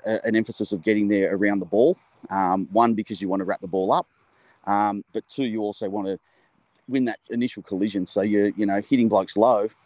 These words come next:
um, you're not gonna win that collision 'cause you're always gonna end up on the ground behind the player.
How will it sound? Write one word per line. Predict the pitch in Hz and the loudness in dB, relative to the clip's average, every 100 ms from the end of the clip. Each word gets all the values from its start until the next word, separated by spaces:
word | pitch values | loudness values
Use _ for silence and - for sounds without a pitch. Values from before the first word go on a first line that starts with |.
| - | -12
um, | 90 101 98 | -6 -4 -4
you're | 107 | -2
not | 120 | -2
gonna | 107 | -2
win | 107 | -2
that | 107 - | -4 -6
collision | 104 110 98 | -6 -4 -8
'cause | 98 | -4
you're | 107 | -2
always | 101 | -2
gonna | 101 98 | -4 -2
end | 101 | -2
up | - | -4
on | |
the | 95 | -8
ground | 92 101 | -4 -4
behind | 92 104 110 | -4 -2 0
the | 107 | 0
player. | 113 120 | 2 2